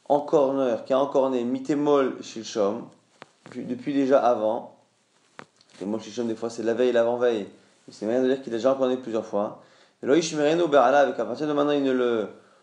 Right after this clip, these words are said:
protège pas, il ne le surveille pas son propriétaire, à ce moment-là il paiera la totalité du Nezek. Temol, là on dit qu'on fait une dracha, le mot Temol,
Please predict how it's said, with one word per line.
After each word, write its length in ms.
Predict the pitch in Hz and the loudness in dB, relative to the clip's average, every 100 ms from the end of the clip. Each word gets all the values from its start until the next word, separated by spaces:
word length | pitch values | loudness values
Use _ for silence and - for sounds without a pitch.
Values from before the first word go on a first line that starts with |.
| _ - | _ -6
protège 420 | 139 143 135 - | -2 0 -2 0
pas, 200 | 123 117 | 2 2
il 80 | 120 | -2
ne 80 | |
le 40 | 113 | -6
surveille 400 | - 147 139 - | -2 2 2 2
pas 120 | 123 | -2
son 120 | 117 | -4
propriétaire, 560 | 107 101 98 92 147 175 | -10 -8 -8 -4 -4 -4
à 20 | |
ce 120 | 165 | -2
moment-là 180 | 139 127 | -2 0
il 140 | 131 | -2
paiera 640 | - - 120 104 107 110 - - - - _ _ - | -6 -4 0 2 2 0 -8 -20 -20 -20 _ _ -2
la 160 | 127 135 | 4 4
totalité 420 | 135 127 123 120 | 2 -4 -4 -2
du 100 | 135 | -2
Nezek. 500 | 127 101 92 - _ | -2 -2 -6 -10 _
Temol, 520 | 180 170 147 120 95 - - - | 2 4 6 4 2 -10 -14 -2
là 220 | 113 131 | 2 4
on 140 | 127 | 4
dit 140 | 120 120 | -2 -8
qu'on 120 | 117 | -10
fait 120 | 117 | -6
une 40 | 107 | -4
dracha, 560 | 92 95 147 170 - - _ _ _ - | -4 0 2 2 -2 -18 _ _ _ -4
le 100 | 131 | 0
mot 160 | 156 | 0
Temol, 540 | 160 - 160 147 123 | 0 0 2 4 4